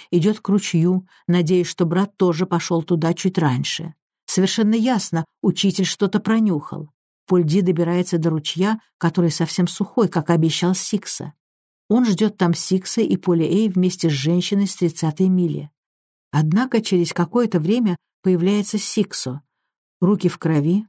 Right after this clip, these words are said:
а языком, он точно языком пламени, беспрерывно облизывает губы. «Ты Поля Эй видел?» «Нет». «А Хали?»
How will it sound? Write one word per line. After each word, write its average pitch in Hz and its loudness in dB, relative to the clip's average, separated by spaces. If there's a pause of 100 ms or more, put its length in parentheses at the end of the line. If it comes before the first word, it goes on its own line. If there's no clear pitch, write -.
(180)
а 165 0
языком, 170 2
он 170 0
точно 175 -2
языком 170 2
пламени, 208 0 (160)
беспрерывно 180 0
облизывает 165 0
губы. 151 -4 (640)
«Ты 196 2
Поля 190 2
Эй 175 2
видел?» 185 0 (200)
«Нет». 156 0 (160)
«А 185 2
Хали?» 180 0